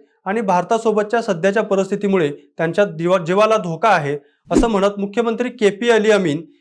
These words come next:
यांनी न्यायालयात याचिका दाखल केली आहे. भारतासोबतच्या सध्याच्या युद्धजन्य परिस्थितीचं गांभीर्य लक्षात घेता त्यांना तात्काळ पॅरोल किंवा प्रोबेशनवर सोडण्यात यावं,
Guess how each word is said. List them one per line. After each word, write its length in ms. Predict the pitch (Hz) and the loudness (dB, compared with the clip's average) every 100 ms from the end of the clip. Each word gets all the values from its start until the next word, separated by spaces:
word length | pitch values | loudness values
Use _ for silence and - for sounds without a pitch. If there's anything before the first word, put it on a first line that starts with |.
| _ _ | _ _
यांनी 340 | 196 202 226 | 2 2 -2
न्यायालयात 400 | 247 196 196 208 220 | -2 0 2 2 2
याचिका 320 | 185 170 180 | -2 0 -2
दाखल 300 | 170 156 156 | 0 -2 -4
केली 200 | 147 143 | -4 -4
आहे. 220 | 135 123 120 _ _ _ | -4 -6 -14 _ _ _
भारतासोबतच्या 720 | 165 175 202 226 220 208 214 | 2 2 2 -2 0 0 -2
सध्याच्या 400 | 226 202 170 196 | -2 -2 0 0
युद्धजन्य 500 | 208 196 190 208 208 | 0 0 0 2 2
परिस्थितीचं 600 | 214 196 196 214 208 208 185 | 2 0 -2 -4 -4 -2 0
गांभीर्य 380 | 165 165 202 226 | 0 2 2 2
लक्षात 260 | 202 202 | 2 -2
घेता 340 | 196 196 165 143 - _ _ | -2 0 0 -2 -6 _ _
त्यांना 180 | - 220 240 | -4 -4 0
तात्काळ 340 | 208 - 214 | 0 2 0
पॅरोल 440 | 226 220 190 202 214 214 - _ | 2 2 4 4 2 -2 -18 _
किंवा 160 | 208 233 | -4 -2
प्रोबेशनवर 580 | 214 180 202 214 214 | 0 2 2 2 -2
सोडण्यात 420 | 220 196 175 202 220 | 0 0 2 2 2
यावं, 400 | 185 147 160 - | 2 2 -2 -6